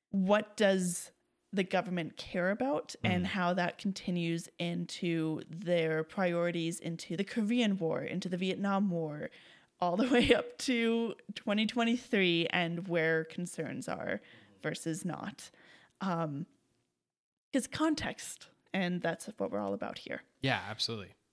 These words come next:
Speaker 1: So by nineteen fifty-four, um, including the Castle tests in the Pacific, they saw six operations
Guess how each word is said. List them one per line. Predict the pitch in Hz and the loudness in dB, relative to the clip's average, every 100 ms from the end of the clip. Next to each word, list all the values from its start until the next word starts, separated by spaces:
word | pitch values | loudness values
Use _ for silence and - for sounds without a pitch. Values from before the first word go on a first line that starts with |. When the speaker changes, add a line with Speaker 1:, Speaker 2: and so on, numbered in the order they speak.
| _ - | _ -10
Speaker 1:
So | - 269 233 220 214 - - _ _ _ _ _ | -2 2 4 4 0 -4 -10 _ _ _ _ _
by | - 233 277 | 0 2 4
nineteen | 262 269 240 | 2 2 -2
fifty-four, | 240 233 262 - - 147 170 262 - _ _ _ _ _ | -2 -2 -4 -2 0 2 2 0 -4 _ _ _ _ _
um, | 202 180 170 165 - | 0 2 0 -2 0
including | 214 - 262 269 269 | -2 2 2 4 2
the | 240 214 208 196 | 2 2 0 0
Castle | 214 190 185 | 0 0 -2
tests | 180 - - - - - _ | -4 -6 -6 -10 -12 -14 _
in | - 190 180 | -2 0 0
the | 190 | -2
Pacific, | 233 160 - 240 - - - - _ | -4 -4 -4 -8 -8 -20 -20 -20 _
they | 196 | -2
saw | - - 180 175 170 | -2 0 2 2 0
six | - - 294 311 - - | -2 -2 -2 -4 -10 -4
operations | 175 170 175 165 156 - - 160 208 - | -4 -4 -2 -2 0 -2 -2 -2 -4 -6